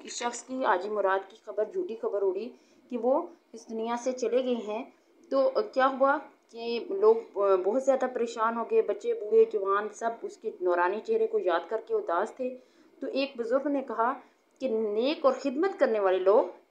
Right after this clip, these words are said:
कभी नहीं मरा करते। इसी तरह जब हाजी मुराद वापस शहर, गांव से, अ, शहर गया हुआ था, जब वापस आया और उसने देखा कि लोग, अ, उसके लिए इतने बेताब थे,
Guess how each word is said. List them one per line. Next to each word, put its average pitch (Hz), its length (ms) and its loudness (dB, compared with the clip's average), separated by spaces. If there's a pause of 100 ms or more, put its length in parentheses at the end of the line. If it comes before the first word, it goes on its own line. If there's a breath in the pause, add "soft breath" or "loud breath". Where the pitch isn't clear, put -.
कभी 220 240 -6
नहीं 196 260 -2
मरा 170 240 -4
करते। - 520 -2 (1600)
इसी 330 180 -2
तरह 349 140 -2
जब 285 160 4
हाजी 233 240 4
मुराद 247 480 6
वापस 196 340 4
शहर, 233 280 -2
गांव 196 240 2
से, 240 360 -4
अ, 202 260 -4
शहर 240 280 -4
गया 226 180 0
हुआ 214 100 2
था, 254 140 -2
जब 233 160 -2
वापस 170 380 -4
आया 208 140 2
और 220 100 0
उसने 214 220 -10
देखा 175 320 -4
कि 226 160 -6
लोग, 190 320 -2
अ, 196 400 0
उसके 214 320 -12
लिए 190 200 -4
इतने 277 320 -4
बेताब 180 520 -2
थे, 233 140 -6